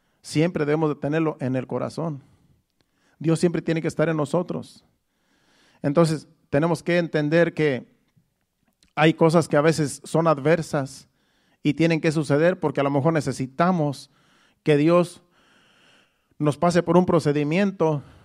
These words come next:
para entender que necesitamos estar bien agarrados del Señor. Usted sabe que cuando más, eh, pasamos momentos difíciles es cuando más oramos a Dios.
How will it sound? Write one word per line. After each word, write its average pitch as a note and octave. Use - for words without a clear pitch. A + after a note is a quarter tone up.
para D#3
entender D3+
que D#3
necesitamos C#3
estar D3
bien D3
agarrados B2+
del A2+
Señor. A#2
Usted C#3+
sabe F3
que C#3
cuando C#3
más, F3
eh, D3
pasamos D#3+
momentos E3
difíciles D3
es E3
cuando D3+
más C#3+
oramos C#3
a C#3
Dios. D3+